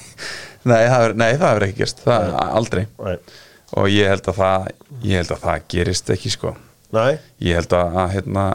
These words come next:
Speaker 1: ég held að leikmönnum hljóti nú að finnast bara almennt að það sé gaman að sé verið að fjalla um, um deildina sem er að spila í og, og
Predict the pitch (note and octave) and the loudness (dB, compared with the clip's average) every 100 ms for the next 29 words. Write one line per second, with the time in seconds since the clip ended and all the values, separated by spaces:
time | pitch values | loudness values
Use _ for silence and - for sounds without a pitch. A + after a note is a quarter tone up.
0 | - _ _ - - _ - A2 G2+ F2+ | -6 _ _ -20 -20 _ -8 -2 0 0
1 | G2+ G#2+ G2 A2 A2 G#2 A2 A#2+ A#2+ G2+ | 0 0 2 0 2 0 2 -2 0 2
2 | G2 A#2+ G#2 G#2+ G2 G#2 A2+ A2+ A#2 A2+ | 2 0 0 2 2 0 0 0 -2 -4
3 | - G#2+ A2 A2 G#2+ A2+ A2+ B2 B2 C#3 | -4 0 2 4 2 0 2 4 4 2
4 | - A#2+ B2+ B2+ B2 C#3 C3+ B2 C3 B2+ | -4 0 0 2 0 0 0 2 2 0
5 | - D#3+ F3 A#2+ G#2+ A2 - A2+ A2+ A2+ | 0 0 2 4 4 2 0 0 0 -2